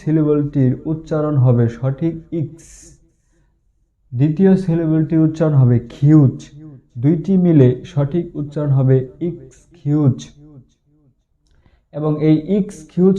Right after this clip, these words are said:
শব্দটি হচ্ছে নাউন এবং ভার্ব। এবং নাউন হিসাবে যখন এক্সকিউজ ব্যবহার হবে বাক্যের মধ্যে, সেন্টেন্সের মধ্যে, তখন এক্সকিউজ এর অর্থ হবে ছুতা, ক্ষমা, মাফ, উজর,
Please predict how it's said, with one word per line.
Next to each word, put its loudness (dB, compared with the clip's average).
শব্দটি -2
হচ্ছে -2
নাউন 2
এবং 2
ভার্ব। 0
এবং -2
নাউন 4
হিসাবে 4
যখন 4
এক্সকিউজ -2
ব্যবহার 2
হবে 6
বাক্যের -2
মধ্যে, 0
সেন্টেন্সের -2
মধ্যে, -6
তখন -4
এক্সকিউজ -2
এর 2
অর্থ 0
হবে 4
ছুতা, -2
ক্ষমা, 2
মাফ, 2
উজর, 0